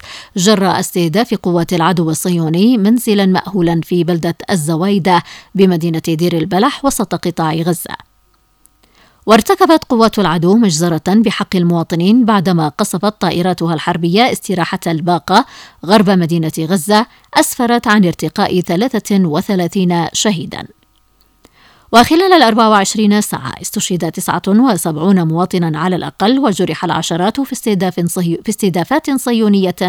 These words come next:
لمختلف أنحاء القطاع. وفي الضفة الغربية استشهد شاب فلسطيني فجر اليوم بعدما أطلقت عليه قوات العدو الصهيوني الرصاص خلال تواجده في دوار المنارة وسط مني-، مدينة رام الله،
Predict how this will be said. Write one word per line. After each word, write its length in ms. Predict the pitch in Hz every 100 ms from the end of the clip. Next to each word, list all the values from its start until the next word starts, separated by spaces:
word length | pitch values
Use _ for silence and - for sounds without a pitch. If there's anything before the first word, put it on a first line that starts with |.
| 170 - - -
لمختلف 580 | 202 196 - - 226 -
أنحاء 460 | 170 165 - - -
القطاع. 480 | 151 214 - - - _ _ _ _ _ _ _ _ _ _ _ 202
وفي 160 | -
الضفة 320 | 214 202 226 208
الغربية 520 | 190 185 165 180 175 185
استشهد 520 | - 208 - 185 185
شاب 460 | 175 190 170 175 165
فلسطيني 640 | 190 190 - 180 180 170
فجر 300 | 196 170 165
اليوم 380 | 156 170 233 262 - - -
بعدما 540 | 214 220 196 180 160
أطلقت 380 | 190 190 - 180
عليه 380 | 156 185 165 175
قوات 300 | - 170 170
العدو 360 | 170 151 185 165
الصهيوني 680 | 160 185 165 170 233 269 170
الرصاص 520 | 156 156 247 233 233
خلال 640 | 220 202 208 185 175 160
تواجده 600 | 196 185 170 175 160 196
في 140 | 233 190
دوار 360 | 175 160 175
المنارة 600 | 165 156 151 196 196 170 - - -
وسط 320 | 214 254 277 196
مني-، 340 | 180 170 170
مدينة 420 | - 196 214 170 -
رام 320 | 170 160 185 170
الله، 280 | 160 151